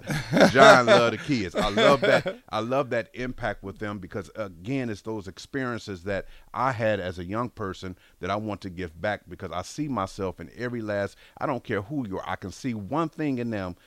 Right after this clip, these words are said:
Speaker 2: that I had that I wish that someone would have corrected in me. So my job and my hope is to make sure I do the same for the young people.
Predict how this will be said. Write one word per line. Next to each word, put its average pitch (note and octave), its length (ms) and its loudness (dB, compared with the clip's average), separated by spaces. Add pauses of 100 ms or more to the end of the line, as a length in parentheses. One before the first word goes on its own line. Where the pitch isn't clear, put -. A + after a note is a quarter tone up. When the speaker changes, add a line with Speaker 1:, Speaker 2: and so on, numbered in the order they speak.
(180)
Speaker 2:
that F#2+ 140 -4
I G#2+ 200 -2
had F#2+ 300 -2
that F2 100 -8
I F2 100 -2
wish G#2 360 -6
that E2+ 100 -10
someone G#2+ 500 -6
would F#2 100 -6
have - 80 -14
corrected F2+ 440 -8
in E2+ 180 -8
me. F2 260 -6 (240)
So G2 180 -4
my B2 240 0
job G2 400 0
and E2+ 140 -6
my G2 160 -2
hope D3+ 380 -4
is E2+ 120 -12
to - 80 -12
make G2 220 -6
sure F#2+ 200 -4
I F2+ 140 0
do F2+ 140 -8
the D#2+ 100 -8
same E2+ 320 -8
for E2 140 -12
the D#2 120 -12
young D#2 200 -12
people. - 300 -20